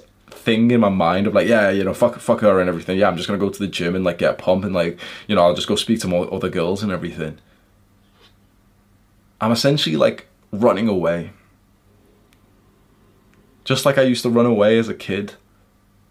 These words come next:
It wasn't that I actually wanted to run away and start a new life out in the woods in the park nearby.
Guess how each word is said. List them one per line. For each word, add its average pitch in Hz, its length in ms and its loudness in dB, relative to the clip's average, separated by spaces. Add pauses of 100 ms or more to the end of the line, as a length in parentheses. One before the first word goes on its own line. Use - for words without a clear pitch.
(480)
It - 100 -8
wasn't 131 340 0
that 151 100 4
I 110 60 6
actually 104 340 0
wanted 104 180 0
to 107 80 -2
run 98 200 0
away 92 320 0
and 92 120 -4
start 90 280 2
a 90 40 -6
new 90 140 -6
life 85 340 -4
out 82 200 0
in 90 80 -6
the 87 80 -4
woods 92 340 -4
in 95 80 -8
the 85 80 -6
park - 460 -2
nearby. 87 500 -4